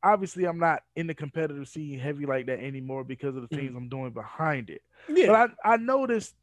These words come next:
Speaker 1: the, the tremendous lack of respect there is, even when, like, somebody like me talks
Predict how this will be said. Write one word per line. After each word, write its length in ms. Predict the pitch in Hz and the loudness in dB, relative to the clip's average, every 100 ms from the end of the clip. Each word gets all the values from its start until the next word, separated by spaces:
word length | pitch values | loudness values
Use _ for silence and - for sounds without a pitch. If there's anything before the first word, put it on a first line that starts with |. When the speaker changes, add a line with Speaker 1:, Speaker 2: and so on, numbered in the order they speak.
| 160 151 | -16 -2
Speaker 1:
the, 260 | 160 160 - | 4 4 4
the 140 | 143 143 | -4 -4
tremendous 800 | - 151 139 135 170 165 151 123 | -4 -6 -4 -2 -2 -2 -4 0
lack 340 | 135 139 139 | 2 4 2
of 200 | 139 123 | -2 -4
respect 680 | 123 120 - - 139 127 120 | -8 -10 -10 -2 0 -2 -4
there 180 | 131 123 | -4 -2
is, 360 | 127 127 120 - | -2 -4 -6 -2
even 400 | 143 139 135 127 | 0 0 -2 -2
when, 320 | 131 127 120 | 0 0 2
like, 240 | 123 123 | 2 2
somebody 300 | - 151 143 | 2 4 6
like 240 | 127 123 113 | 8 6 2
me 340 | 135 143 135 - - - _ _ _ _ | 0 2 0 -4 -20 -20 _ _ _ _
talks 460 | - 147 - - | 2 2 2 -8